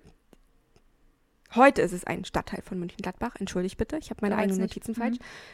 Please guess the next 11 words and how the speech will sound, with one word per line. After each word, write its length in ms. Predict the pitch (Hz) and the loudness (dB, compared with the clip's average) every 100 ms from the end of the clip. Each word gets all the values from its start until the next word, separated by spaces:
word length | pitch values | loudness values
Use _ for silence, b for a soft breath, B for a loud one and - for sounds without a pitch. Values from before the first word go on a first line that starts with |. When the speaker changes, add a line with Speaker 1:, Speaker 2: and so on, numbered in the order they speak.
| B | B
Speaker 1:
Damals 360 | 208 214 202 | 2 4 2
nicht, 180 | 254 277 | -2 0
damals 300 | 220 220 214 | 0 0 2
war's, 280 | 202 220 - | 0 0 -2
ähm, 340 | - 202 202 196 - b b b b | -2 0 0 -2 -8 b b b b
eine 180 | - 196 | 0 4
eigenständige 460 | 196 208 220 214 196 | 4 4 2 2 2
Stadt 340 | 190 214 - - - | 0 0 -6 -18 0
der 340 | 202 196 185 - | 2 2 2 4
Rheinprovinz. 640 | 160 214 247 240 320 - - _ - b b b b b _ - | 2 2 0 0 -4 -8 -20 _ -20 b b b b b _ -2
Und 400 | 208 202 196 | 2 4 2